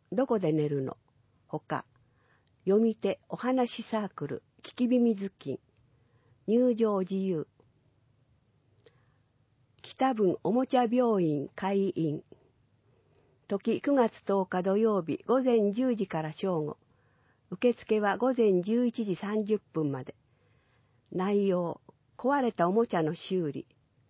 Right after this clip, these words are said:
修理できないものもあります。対象、小学生以下、保護者同伴。定員二十人、先着順。費用、無料。部品代などは実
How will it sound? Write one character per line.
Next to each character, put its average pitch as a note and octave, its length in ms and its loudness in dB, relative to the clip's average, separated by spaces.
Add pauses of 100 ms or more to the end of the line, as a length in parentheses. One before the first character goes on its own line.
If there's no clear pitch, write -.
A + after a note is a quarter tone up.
(400)
修 C4+ 160 0
理 G3+ 120 0
で D#3+ 140 0
き B3 120 0
な G#3 140 2
い F3 40 0
も D3+ 160 0
の F3+ 100 -2
も D#3 100 -2
あ C3+ 80 -8
り C3 140 -8
ま C#3+ 140 -10
す。 - 60 -20 (1160)
対 G#3+ 240 -2
象、 G3 380 -4
小 B3 260 2
学 A#3 240 2 (100)
生 G3+ 180 2
以 F#3 100 0
下、 - 200 -10 (220)
保 - 180 -4
護 B3 120 2
者 D3+ 180 -4
同 D3 220 -6
伴。 C3 260 -14 (1300)
定 B3+ 220 2
員 A3 300 2
二 G#3 160 2
十 A#3+ 240 4
人、 D#3 220 2 (240)
先 G3 200 -2
着 F3+ 280 -6
順。 D#3 280 -4 (760)
費 A3+ 200 0
用、 D#3 320 -2
無 D#3+ 160 -2
料。 D#3 320 -6 (840)
部 F3+ 120 0
品 B3+ 320 2
代 A#3 200 4
な A3+ 140 2
ど F#3+ 140 0
は C#3 140 0
実 - 180 -18